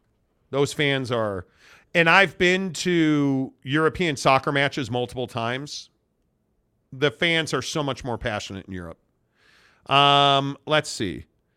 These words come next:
Who else? I know I'm not reading enough. So, O G Gary, I'm gonna need Dan to struggle and score less than twenty-five fantasy points. That Seattle defense is bad against the pass. Daniel Jones, this could be one of the only matchups.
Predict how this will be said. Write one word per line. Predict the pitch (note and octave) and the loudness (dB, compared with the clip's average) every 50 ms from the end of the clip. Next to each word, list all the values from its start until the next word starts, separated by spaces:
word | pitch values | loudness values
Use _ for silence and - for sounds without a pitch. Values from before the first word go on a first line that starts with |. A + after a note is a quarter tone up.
| _ _ _ _ _ | _ _ _ _ _
Who | - - C3 A#2 | -6 -4 -2 -2
else? | F2 E2 - - | -2 -4 -4 -2
I | C3+ C3+ | 0 2
know | C#3+ D3 D3+ | 4 4 4
I'm | D3 C3+ | 4 4
not | C3 B2+ B2+ - | 2 0 0 0
reading | A#2 A#2+ A2 A2+ A#2 A#2 - | -2 -2 -2 -4 -6 -6 -4
enough. | A#2+ A2 G#2+ F#2 F2+ - | -4 -4 -4 -4 -6 -8
So, | - - A2 A2 A2 | -8 -6 -6 -4 0
O | C3 D3+ D3+ | 0 0 0
G | A#2+ E3+ E3 | 0 0 -2
Gary, | C#3+ C#3 D#3+ D#3 D3 D3 - | 0 2 4 4 4 4 4
I'm | D#3+ F3 F#3+ | 4 4 4
gonna | F#3+ F#3+ F#3+ | 4 2 0
need | F#3+ F#3+ F#3 E3 C3 | 0 -2 -2 -2 0
Dan | - E3+ E3+ F3 F3 F3+ | 0 0 2 2 0 0
to | D#3+ D3 | 0 -2
struggle | - - - F3+ E3+ E3+ D#3 D#3 D3+ | -4 -2 2 2 2 4 2 0 -2
and | C#3+ C3 | -2 -4
score | - - E3+ D#3+ D3+ | -4 -2 0 2 2
less | C#3+ D3 C#3+ - | 2 2 2 0
than | - D3+ C3+ | -2 -4 -4
twenty-five | - - D3+ D3 D3+ D3+ C#3+ - D#3+ D3 C#3 B2+ - | -4 -2 -2 -2 -2 -2 0 2 4 4 4 2 0
fantasy | C#3+ C#3 C3+ C3+ B2 - - A#2+ | -2 -2 -2 -2 -2 -4 -6 -8
points. | - - A2 G2 F2+ E2+ - - - - _ _ _ _ _ _ _ _ _ _ _ _ _ _ _ _ _ _ _ _ _ _ _ _ _ _ _ _ _ _ _ _ _ _ _ _ _ _ _ | -8 -8 -8 -6 -6 -8 -10 -14 -18 -20 _ _ _ _ _ _ _ _ _ _ _ _ _ _ _ _ _ _ _ _ _ _ _ _ _ _ _ _ _ _ _ _ _ _ _ _ _ _ _
That | - G#2+ B2 C#3 - | -4 -4 -4 -4 -6
Seattle | - - D3+ C#3+ C#3 C#3+ C3+ C3+ | -6 -4 0 2 2 2 2 0
defense | A#2+ - C3 C3+ B2 - B2 A2+ G#2 - | -2 -4 -4 -6 -6 -6 -8 -8 -8 -8
is | - G2+ F#2 | -12 -14 -14
bad | - _ - A2 G2 G2+ G2+ G2+ | -14 _ -8 -4 -2 -2 -2 -4
against | G2+ F#2+ G2 F#2+ F2+ - | -4 -8 -10 -12 -12 -14
the | - | -14
pass. | F2+ - F#2+ F2+ F2 D#2+ - - - - _ _ _ _ _ _ _ _ - - - _ _ | -14 -12 -12 -12 -14 -16 -18 -20 -20 -20 _ _ _ _ _ _ _ _ -20 -20 -20 _ _
Daniel | - C#3 C#3+ D3+ E3 F3 F#3 G3 F3+ | -4 0 0 2 2 2 2 2 2
Jones, | - F3+ F3+ E3+ D#3+ D3+ C#3 - | 2 2 2 2 0 -2 -4 -4
this | D3+ D3 C#3 - | -4 -6 -4 -4
could | - E3 | -6 -4
be | C#3+ D3 D3 | -4 -4 -2
one | C#3+ C#3+ C#3 | -2 -2 -2
of | C#3 C3+ | -2 -2
the | B2+ B2+ | -2 -2
only | B2+ C3 C3 B2+ | -2 -2 -4 -4
matchups. | B2 A#2+ A2+ G2+ - - - - - - - - - | -4 -4 -6 -6 -8 -10 -14 -16 -16 -18 -20 -20 -20